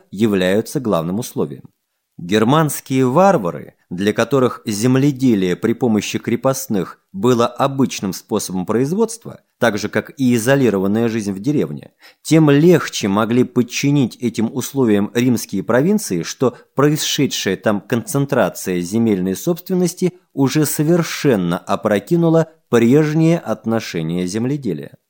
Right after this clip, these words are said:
Существует традиционное представление, будто в известные периоды люди жили только грабежом. Однако, чтобы можно было грабить,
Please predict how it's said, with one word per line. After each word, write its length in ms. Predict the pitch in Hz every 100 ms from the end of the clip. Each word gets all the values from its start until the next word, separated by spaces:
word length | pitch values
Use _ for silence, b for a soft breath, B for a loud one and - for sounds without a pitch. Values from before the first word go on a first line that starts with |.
| _ _ _
Существует 1200 | - - 95 - 92 - - 127 190 214 196 - b b _
традиционное 1040 | 143 165 143 - 135 143 185 180 170 160
представление, 1040 | 156 151 - - 151 151 120 80 65 - _ _
будто 500 | 101 147 - - 147
в 240 | 117 117 151
известные 640 | 143 165 143 - 117 110
периоды 680 | 85 131 196 160 80 67 - _ -
люди 400 | 113 202 202 185
жили 340 | 120 156 165
только 400 | 160 123 117 120
грабежом. 600 | 101 104 95 87 76 - _ _ _
Однако, 680 | - 82 87 104 117 113 110
чтобы 420 | - - 120 101
можно 400 | 110 143 143 113
было 260 | 101 98 87
грабить, 540 | 80 80 78 123 143